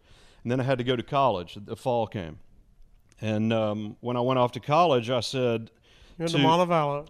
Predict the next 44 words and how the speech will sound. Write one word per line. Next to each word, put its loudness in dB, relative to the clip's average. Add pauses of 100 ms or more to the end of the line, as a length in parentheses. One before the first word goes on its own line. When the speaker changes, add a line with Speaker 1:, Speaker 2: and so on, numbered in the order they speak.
Speaker 1:
Yeah, 2
University -2
of -2
Montevallo. 0
I -4
went, -2
I -2
said 0
to -2
my 0
boss 0
at -6
the -10
time, -4
Smokey -2
Rivers -4
was -6
his -6
name. -4 (480)
Speaker 2:
Smokey -12
Rivers. -16
Speaker 1:
Isn't -4
that 2
a 0
great 2
seventies -2
radio -2
name? -8 (840)
He's -6
Speaker 2:
That -6
Speaker 1:
still 0
Speaker 2:
was 2
Speaker 1:
in 2
radio 4
Speaker 2:
not 4 (100)
on -2
Speaker 1:
today. -2
Speaker 2:
his -6
birth -4
certificate, -10
y'all. -8
Smokey -10
Rivers. -4
Speaker 1:
<laughs> -4